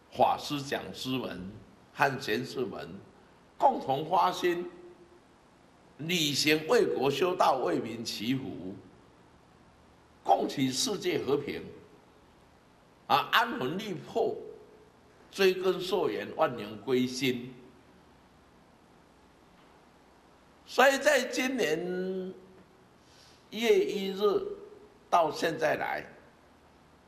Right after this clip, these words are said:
台湾与世界各国比原来预计的大家都有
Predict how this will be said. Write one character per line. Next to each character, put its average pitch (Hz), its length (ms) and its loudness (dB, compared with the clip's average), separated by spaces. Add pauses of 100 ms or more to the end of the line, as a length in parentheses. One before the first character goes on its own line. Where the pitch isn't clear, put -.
(200)
台 175 220 6
湾 202 280 2
与 131 100 -4
世 196 340 -4
界 175 440 -4 (380)
各 220 160 4
国 104 480 -4 (2750)
比 294 220 0
原 233 260 2
来 180 320 4
预 208 480 0
计 202 320 -4
的 139 220 2
大 170 240 2
家 170 340 2
都 165 220 0
有 120 160 2